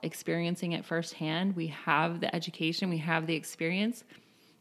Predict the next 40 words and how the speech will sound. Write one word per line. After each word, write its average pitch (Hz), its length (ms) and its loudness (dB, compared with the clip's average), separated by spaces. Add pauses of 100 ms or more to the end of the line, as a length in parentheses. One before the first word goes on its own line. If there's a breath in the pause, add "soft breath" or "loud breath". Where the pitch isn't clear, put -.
(580)
We 202 160 10
know 214 200 10
what 240 160 6
our 233 100 2
kids 214 300 4
need. 190 440 4 (180)
We 190 140 6
know 190 240 8
what 208 160 6
would 190 120 2
actually 175 340 2
be 165 100 0
supportive. - 680 -2 (640 loud breath)
Um, 170 760 6 (1080)
but 220 320 8 (160)
if 196 480 6 (140)
you, 196 340 2
if 190 280 2
we're 190 160 6
all 170 200 10
worked 185 280 4
into 180 200 2
burnout 156 460 4
and 160 160 2
everybody 160 460 2
leaves, 160 580 0 (180)
then 165 260 2
what - 260 -2
will 170 120 0
we 165 160 2
be 165 120 2
left 190 260 0
with? - 240 -12
What 160 160 -4
will 160 140 -2
our 156 120 0
students 175 420 -2
be 165 100 -4
left 160 320 -2
with? 196 100 -6